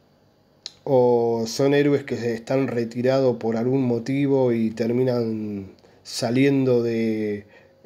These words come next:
un suburbio y vuelven a, a retomar su cargo,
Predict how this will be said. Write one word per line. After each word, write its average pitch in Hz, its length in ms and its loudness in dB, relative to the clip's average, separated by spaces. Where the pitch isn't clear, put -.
un 139 300 2
suburbio 147 800 2
y 123 80 0
vuelven 123 460 0
a, 110 280 -6
a 117 100 -8
retomar 120 540 -2
su - 200 -12
cargo, 120 540 2